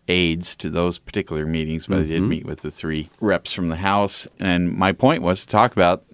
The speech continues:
Speaker 1: essentially this, the part that they have partly addressed, it appears. I'm not saying I had anything to do with it at all. <laughs> I don't think I did, but I didn't hurt, I guess. But I was talking about how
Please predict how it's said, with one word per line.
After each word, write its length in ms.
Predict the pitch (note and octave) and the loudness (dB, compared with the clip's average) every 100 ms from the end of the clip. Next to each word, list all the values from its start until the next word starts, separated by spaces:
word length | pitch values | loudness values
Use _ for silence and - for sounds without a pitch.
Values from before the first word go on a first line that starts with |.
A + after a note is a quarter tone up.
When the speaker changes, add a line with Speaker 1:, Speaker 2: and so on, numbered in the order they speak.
| _ G#2 | _ -6
Speaker 1:
essentially 500 | F#2 A2 G2+ F#2 E2+ | 0 0 0 0 2
this, 440 | G#2 - - - _ | 2 0 -8 -12 _
the 140 | - | -12
part 240 | - F#2+ - | 0 0 0
that 140 | E2+ | -2
they 180 | F2 E2 | -2 -2
have 340 | F2 F2+ E2 - _ | 2 2 2 -4 _
partly 420 | - - F#2+ F2+ | -2 -2 0 -2
addressed, 460 | D#2 E2 F#2 - - | -2 -2 -2 -4 -8
it 140 | D#2 | -8
appears. 480 | D2+ E2+ D#2 F2+ - | -6 -6 -4 -6 -8
I'm 80 | F2 | -4
not 160 | F2+ - | -2 -2
saying 220 | F#2 E2 | -2 0
I 100 | E2+ | 0
had 120 | E2+ | 0
anything 420 | E2 E2+ E2 E2+ D#2+ | 0 -2 0 -2 -2
to 80 | |
do 140 | D2+ F2 | -2 -2
with 160 | E2 | 0
it 100 | D2+ | -2
at 160 | D#2 D#2+ | -2 2
all. 420 | F2+ D#2 D#2 F2+ | 2 2 0 -4
<laughs> 40 | E2+ | -4
I 240 | E2 D#2+ F#2+ - - G#2+ - | -4 -4 -8 -4 -4 -4 -2
don't 180 | C3 A2+ | -2 -2
think 260 | - A2 - | 0 0 0
I 100 | B2 | -2
did, 400 | E2+ D2+ G2 G2+ | -4 -4 -4 -4
but 200 | D#2 - _ | -6 -8 _
I 100 | A2+ | 2
didn't 220 | A#2+ B2+ F2 | 4 4 4
hurt, 240 | G2+ E2+ | 2 2
I 100 | D2 | 0
guess. 300 | D#2 F2 - _ _ | -2 -4 -6 _ _
But 220 | G#2+ F#2+ | 4 6
I 100 | G#2 | 4
was 140 | G#2+ - | 2 4
talking 340 | B2 C3+ C#3+ | 4 4 2
about 320 | A2+ G#2 F2 | 4 4 2
how 520 | G#2 G2 G2 F2+ F2 | 2 4 4 4 2